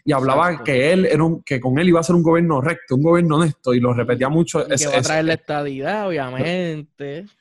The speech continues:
Speaker 1: So, él dijo como que, "Pa'l carajo, puntos que me den, esta es una oportunidad para los P N P que están molestos, esto pa, pa, pa, pa, pa asegurar".
Speaker 2: Mira, esto, pero nada, ahí dejando atrás el tema de las primarias, por encimita podemos hablar sobre un debate que está,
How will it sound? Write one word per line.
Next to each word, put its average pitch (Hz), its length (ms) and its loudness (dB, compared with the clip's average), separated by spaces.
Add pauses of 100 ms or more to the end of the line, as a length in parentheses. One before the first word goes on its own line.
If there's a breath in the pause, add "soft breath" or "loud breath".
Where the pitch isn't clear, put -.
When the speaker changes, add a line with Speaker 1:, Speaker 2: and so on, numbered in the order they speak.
(140)
Speaker 1:
So, - 360 -6
él 120 140 -2
dijo 127 160 0
como 143 220 0
que, 120 100 0
"Pa'l 113 300 -6
carajo, 117 260 -2
puntos 160 220 -4
que 180 80 -2
me 180 80 2
den, 185 160 2
esta 147 40 -6
es - 120 -8
una 156 140 2
oportunidad 165 500 0
para 139 140 0
los 117 100 0
P 131 140 -6
N 117 120 -2
P 123 100 -2
que 151 100 -6
están 151 180 -4
molestos, 214 480 -2
esto 202 180 -2
pa, 339 220 -4
pa, 143 200 -2
pa, 131 280 -2
pa, 123 340 0
pa 131 100 -2
asegurar". 123 680 0 (500)
Speaker 2:
Mira, 127 460 -10 (640 loud breath)
esto, 135 720 -12
pero 139 240 -10
nada, 165 380 -10
ahí 127 240 -8
dejando 156 520 -6
atrás 151 340 -6
el 147 160 -10
tema 143 220 -10
de 147 40 -8
las 147 140 -8
primarias, 160 580 -6
por 131 220 -10
encimita 127 520 -14
podemos 139 460 -10
hablar 139 480 -4
sobre 135 380 -8
un 135 400 -10
debate 135 420 -6
que 135 60 -12
está, 135 720 -8